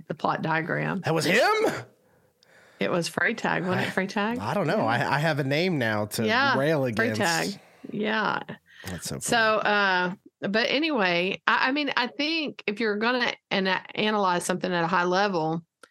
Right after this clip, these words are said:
Speaker 1: you know, it does help to know how to, how to look at its parts, but you don't necessarily, I guess, have to, like you said, you could describe it, maybe. Describe what you understand.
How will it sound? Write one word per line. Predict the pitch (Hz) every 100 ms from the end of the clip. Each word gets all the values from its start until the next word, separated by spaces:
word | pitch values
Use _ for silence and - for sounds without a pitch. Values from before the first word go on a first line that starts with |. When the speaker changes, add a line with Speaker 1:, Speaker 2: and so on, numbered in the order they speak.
| - - - _
Speaker 1:
you | 196
know, | 180 170 165
it | 175
does | 196 202 -
help | 202 175 -
to | 170
know | 165 170 196 160 156
how | - 170
to, | 160 147 156 - _ _ _ _ _ _
how | - 196
to | 185
look | 185 180
at | 165
its | - -
parts, | - - 202 180 156 - - - - _ - - - - _
but | 190 151
you |
don't | 190 185
necessarily, | 170 170 170 165 160 160 -
I | 160
guess, | 170 160 156
have | 160 156
to, | 151 139 147 - - - _ _ _ _ _ _ _ _ _ _ _ _ _ _ _ _ -
like | 175
you | 196
said, | - 170
you | 170
could | 175
describe | 165 - - 175 214 185
it, | 151 - - _ _ _ _ _ -
maybe. | 185 170 165 165 202 _ _ _ _ _ -
Describe | 180 - 180 175 175
what | 160
you | 160
understand. | 160 151 - 151 175 196 165 -